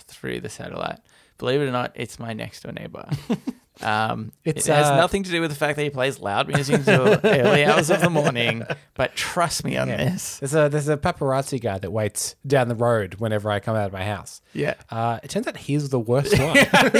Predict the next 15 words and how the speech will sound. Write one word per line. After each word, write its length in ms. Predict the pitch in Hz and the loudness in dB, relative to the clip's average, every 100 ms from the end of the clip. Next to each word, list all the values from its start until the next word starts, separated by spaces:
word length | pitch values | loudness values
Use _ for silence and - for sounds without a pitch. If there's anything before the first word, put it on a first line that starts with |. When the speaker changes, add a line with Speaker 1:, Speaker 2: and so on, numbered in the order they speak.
| 240 | 4
Speaker 1:
Yeah. 320 | 220 180 - - - - _ - | 6 4 4 -2 -20 -20 _ -2
Yeah. 440 | 151 143 120 170 - _ _ - | 2 2 2 -2 -12 _ _ -10
He's 320 | 135 135 131 | -6 -4 -4
part 220 | - 139 131 | 0 0 2
of 80 | |
a 180 | 123 120 | 2 0
terrorist 500 | - 170 175 170 - 165 | 0 0 2 2 0 0
organization, 840 | 160 160 151 151 143 151 147 139 | 0 0 0 -2 -2 -6 -6 -6
and 220 | 127 123 | -6 -4
so 140 | - 151 | -2 -2
Speaker 2:
Yeah. 140 | 226 | -2
Speaker 1:
just 260 | 277 - - | -4 -6 -2
trust 200 | 120 - | -4 -4
me, 120 | |
you 80 | 120 | -4